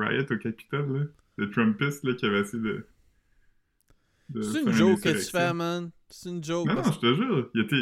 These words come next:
Speaker 1: il était fired de Bob's Burgers, pis tout, là.
Speaker 2: Ah ouais ? Ah, je me souviens pas, euh...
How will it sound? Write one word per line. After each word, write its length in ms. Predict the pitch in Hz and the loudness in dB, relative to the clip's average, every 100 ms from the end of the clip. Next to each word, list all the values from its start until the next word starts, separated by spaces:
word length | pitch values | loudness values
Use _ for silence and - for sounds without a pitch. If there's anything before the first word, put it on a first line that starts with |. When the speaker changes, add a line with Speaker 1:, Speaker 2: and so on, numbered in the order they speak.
| - | 2
Speaker 1:
il 60 | |
était 200 | 113 151 | 0 0
fired 380 | 147 123 139 180 | 4 6 6 4
de 80 | 117 | 2
Bob's 360 | 107 117 117 | 4 2 0
Burgers, 500 | 107 113 113 147 156 - _ | 0 2 2 0 -2 -8 _
pis 100 | - | -6
tout, 160 | 170 175 | -4 -2
là. 100 | 123 127 _ _ _ _ _ _ _ _ _ _ _ _ - - _ _ _ - | -4 -4 _ _ _ _ _ _ _ _ _ _ _ _ -20 -20 _ _ _ -14
Speaker 2:
Ah 320 | 147 175 131 | -4 -2 0
ouais ? 100 | 135 156 - 170 | -2 -8 -12 -6
Ah, 100 | 143 | -6
je 100 | 123 | -4
me 60 | |
souviens 380 | 110 - 123 120 | -8 -6 -4 -4
pas, 400 | - 143 139 117 | -4 -2 0 0
euh... 520 | 104 101 98 95 90 | -2 -4 -8 -10 -14